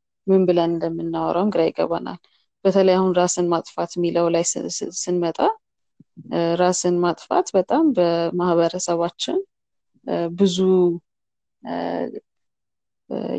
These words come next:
ያንን ሙከራ የሚያደረጉ ሰዎች፣ ራሳቸውን ያጠፉ ሰዎች፣ እ፣ ቤተሰቦቻቸው ብዙ ጫና ይደርስባቸዋል። እና፣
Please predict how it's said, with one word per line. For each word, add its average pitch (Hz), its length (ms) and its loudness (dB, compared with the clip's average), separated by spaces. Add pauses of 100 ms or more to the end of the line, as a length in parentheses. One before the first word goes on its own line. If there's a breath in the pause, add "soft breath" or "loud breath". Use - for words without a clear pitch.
ያንን 185 420 4
ሙከራ 175 380 -2
የሚያደረጉ 208 580 2
ሰዎች፣ 196 400 -2
ራሳቸውን 175 480 -2
ያጠፉ 180 300 -2 (180)
ሰዎች፣ 180 540 0 (640 loud breath)
እ፣ 175 220 -2
ቤተሰቦቻቸው 180 960 0
ብዙ 202 240 4 (220)
ጫና 175 260 0
ይደርስባቸዋል። 170 1040 -4
እና፣ 180 140 -2